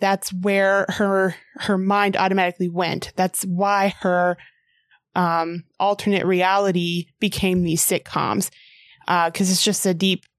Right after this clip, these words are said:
kind of, I, I guess, part of who she is, but it also feels like that's something that she associates with her grief, is these shows, to either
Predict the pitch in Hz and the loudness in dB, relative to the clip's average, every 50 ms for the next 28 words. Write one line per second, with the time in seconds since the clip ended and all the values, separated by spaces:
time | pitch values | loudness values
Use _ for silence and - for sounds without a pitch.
0 | _ - - - 196 185 185 185 175 180 175 175 - - - 196 196 196 196 190 | _ -10 -2 -2 0 0 0 0 0 0 0 -2 -4 -6 -2 -2 0 0 0 -2
1 | - - - - 208 202 214 226 226 - - 208 - - 190 180 185 202 233 247 | -4 -8 -6 -2 -2 0 0 0 -2 0 0 0 0 0 0 0 2 2 2 2
2 | 226 208 190 - 190 175 180 175 196 196 202 - - 185 185 - - 208 208 208 | 2 0 -2 -2 -2 -2 0 0 0 0 0 0 -2 -2 -2 -2 -2 0 2 2
3 | 214 202 202 190 180 180 - 185 175 175 - - - 196 180 180 - 185 175 175 | 2 0 0 -2 -2 -2 -2 -2 -2 -2 -2 -4 -2 -2 -2 0 -2 -2 -2 -2
4 | 175 175 - - 180 170 170 - - 185 202 - - 180 170 170 165 170 170 180 | -2 -2 0 0 0 0 0 0 0 0 0 0 0 -2 -2 -2 -2 -2 -2 -2
5 | 175 - - 180 165 165 - 175 220 247 214 - - - - - _ _ _ _ | -2 -2 -2 -4 -4 -4 -4 -2 -2 -2 -2 -4 -6 -12 -20 -20 _ _ _ _
6 | _ _ _ _ _ _ _ _ - 185 170 165 165 170 165 - - 185 180 175 | _ _ _ _ _ _ _ _ -2 0 2 2 0 0 -4 -4 -2 0 0 2
7 | 160 - - - - 202 233 226 185 160 - 190 - - - - - 185 185 180 | 2 2 2 2 2 2 2 2 2 0 -2 -2 -2 -2 -2 -2 0 0 2 2
8 | 175 175 170 175 170 | 2 2 2 0 -2